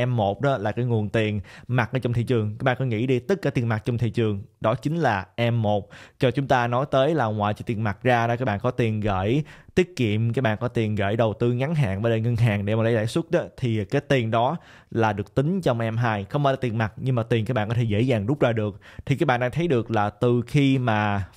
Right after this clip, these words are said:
Fed á, quyết tâm để có thể siết chặt dòng tiền, các bạn thấy được là từ năm hai nghìn không trăm hai mươi hai thì chúng ta cũng đã thấy được là có một cái sự suy giảm không hề nhẹ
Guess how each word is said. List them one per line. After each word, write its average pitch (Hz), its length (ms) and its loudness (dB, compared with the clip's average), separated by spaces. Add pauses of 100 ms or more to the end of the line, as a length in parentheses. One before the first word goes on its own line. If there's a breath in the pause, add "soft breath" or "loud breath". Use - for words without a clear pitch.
Fed 151 240 4
á, 165 160 2
quyết 127 360 -2
tâm 123 260 0 (300 loud breath)
để 107 200 0
có 135 140 0
thể 123 140 0
siết 190 240 -2
chặt 131 140 0
dòng 117 160 0
tiền, 110 260 0 (260)
các 139 80 -2
bạn 110 160 2
thấy 135 100 0
được 104 160 -2
là 104 120 0
từ 117 320 0
năm 117 200 0
hai 120 220 0
nghìn 113 180 0
không 113 100 -2
trăm 117 160 0
hai 113 140 -2
mươi 113 100 0
hai 117 300 2 (280 loud breath)
thì 131 100 -4
chúng 127 160 -2
ta 127 120 2
cũng 120 160 -4
đã 117 80 0
thấy 139 140 -2
được 110 200 0
là 104 100 0
có 135 260 0
một 131 180 -4
cái 123 80 0
sự 110 160 -4
suy 123 360 0
giảm 104 260 -2
không 139 300 0
hề 123 180 2
nhẹ 101 320 -2